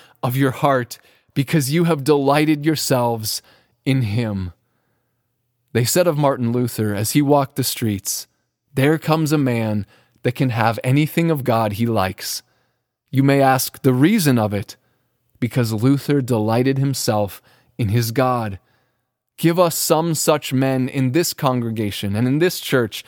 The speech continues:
who love the Lord and rejoice in him. What an effect their prayers will have. These are the men who have the keys of heaven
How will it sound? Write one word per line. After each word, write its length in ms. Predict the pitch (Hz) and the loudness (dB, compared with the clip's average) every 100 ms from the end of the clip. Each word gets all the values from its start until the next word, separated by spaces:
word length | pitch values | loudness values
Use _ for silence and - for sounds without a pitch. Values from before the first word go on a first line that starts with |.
| - - | -20 -6
who 100 | 165 | -4
love 500 | 165 147 160 185 170 | 0 2 4 2 0
the 120 | 190 | 0
Lord 500 | 170 135 127 117 101 - - _ | 4 4 4 0 -4 -12 -20 _
and 180 | 151 151 | 0 2
rejoice 600 | 143 120 107 151 147 - | 0 -2 0 2 2 -2
in 200 | - 131 | -4 -2
him. 420 | 110 117 107 98 - _ _ _ | 0 -2 -2 -4 -8 _ _ _
What 200 | 143 208 | -2 0
an 100 | 240 | 2
effect 640 | 180 - - 170 131 - - _ _ _ | -2 -2 0 0 -2 -10 -20 _ _ _
their 220 | 127 156 | 0 0
prayers 560 | 165 - 165 147 135 123 | 0 -2 0 2 0 2
will 240 | 131 113 | 0 2
have. 420 | 123 117 107 90 - _ _ _ - | 0 -2 -4 -6 -14 _ _ _ -4
These 340 | 127 220 240 | 0 2 4
are 140 | 240 226 | 2 2
the 140 | 196 | 0
men 440 | 170 165 160 147 123 - | 0 2 2 0 -2 -4
who 120 | - 160 | 0 2
have 240 | 180 170 | 2 0
the 80 | 156 | -2
keys 500 | - 214 220 214 170 | -2 -2 0 0 -2
of 140 | 147 | -4
heaven 560 | 117 170 180 196 190 | -2 0 2 0 0